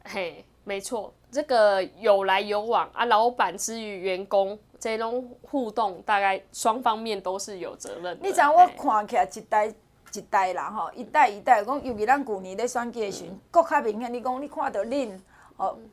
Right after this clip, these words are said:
Speaker 2: 讲起来，伫我看起来，汪正州，新增的汪正州议员甲屏东市的梁玉慈议员，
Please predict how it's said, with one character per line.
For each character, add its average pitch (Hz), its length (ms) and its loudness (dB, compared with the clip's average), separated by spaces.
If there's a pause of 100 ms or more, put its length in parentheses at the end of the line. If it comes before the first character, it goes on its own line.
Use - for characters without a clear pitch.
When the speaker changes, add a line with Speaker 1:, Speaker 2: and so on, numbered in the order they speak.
(400)
Speaker 2:
讲 330 120 -2
起 311 60 -4
来， 220 180 0 (320)
伫 247 80 -4
我 320 180 6
看 202 260 -2
起 226 80 -6
来， 165 120 -4 (420)
汪 339 260 2
正 285 320 2
州， 254 420 2 (200)
新 269 280 -8
增 311 140 -4
的 233 120 -2
汪 262 160 -2
正 254 220 0
州 247 220 -2
议 202 80 -8
员 185 220 -8
甲 220 200 6 (140)
屏 240 180 -6
东 233 160 -2
市 226 120 -6
的 208 60 -4
梁 202 240 -4
玉 277 60 -6
慈 190 220 -8
议 180 180 -12
员， 156 240 -10